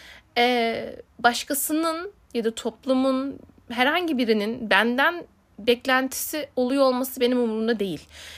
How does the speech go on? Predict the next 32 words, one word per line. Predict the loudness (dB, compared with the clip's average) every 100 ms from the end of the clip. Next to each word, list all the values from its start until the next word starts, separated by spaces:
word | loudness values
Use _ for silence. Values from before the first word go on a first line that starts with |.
| -2
Epictetus | -2 -2 -6 -4 0
hayatı | 2 2 0
boyunca | 0 2 4
evlenmemiş. | 4 4 2 2 -2 -4 -2
Hatta | 0 2 2 2
yaşlılığın | 0 0 0 -2
son | -2 -2 0
dönemlerinde, | 0 0 0 -2 -2 -2 -4 -8 -18 -20 -2
e, | 0
arkadaşının | 4 2 2 0 0 0 0
bir | -2 -4
çocuğunu | -4 -2 2 2
evlat | 4 2 0
edinmiş. | -4 -6 -6 -6 -6 -10 -14 -14
Hatta | -6 2 2 2
kayıtlarda | -4 -2 2 2
da | 0
şey | 0 -2
diye | 0
geçiyormuş. | -4 -4 -8 -8 -8 -8 -8 -6 -12 -14 -20 -20 -20 2
E, | 4 6 4 0 -4 -8 -16 _ _ _ _ _ _ _ -6 2
diyor | 2 2
ki | -2 -2
yani | -2 -2
kayıtlar | -2 0 2
şöyle | 2 -2
diyor. | 0 0 0 -2
Hani | -4
çocuğu | -2 0 0
sahiplendi | 2 4 4 4 4
ama | 2 2 -2 -4 -20 -12
işte | -2 2 4